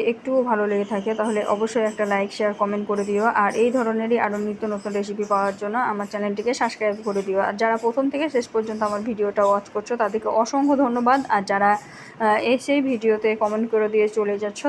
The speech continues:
তাদেরকে আরও বেশি বেশি ধন্যবাদ, কারণ তোমাদের তো এত দূর পর্যন্ত তোমরা, আহ, কথা শুনবেও না আর তাই তোমরা জানবেও না।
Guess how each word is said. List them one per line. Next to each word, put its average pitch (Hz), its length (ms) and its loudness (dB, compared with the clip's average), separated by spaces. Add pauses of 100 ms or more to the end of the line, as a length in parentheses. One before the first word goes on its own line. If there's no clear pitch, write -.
তাদেরকে 220 380 2 (120)
আরও 226 160 6
বেশি 233 300 4
বেশি 240 260 2
ধন্যবাদ, 190 480 0 (560)
কারণ 214 220 2 (120)
তোমাদের 254 380 2 (200)
তো 247 80 2 (120)
এত 214 180 2
দূর 233 220 0
পর্যন্ত 233 360 2 (140)
তোমরা, 233 240 2
আহ, 214 680 0
কথা 220 220 0
শুনবেও 240 420 0
না 240 140 4
আর 214 200 2
তাই 208 240 2
তোমরা 214 260 -2
জানবেও 226 420 2
না। 226 160 2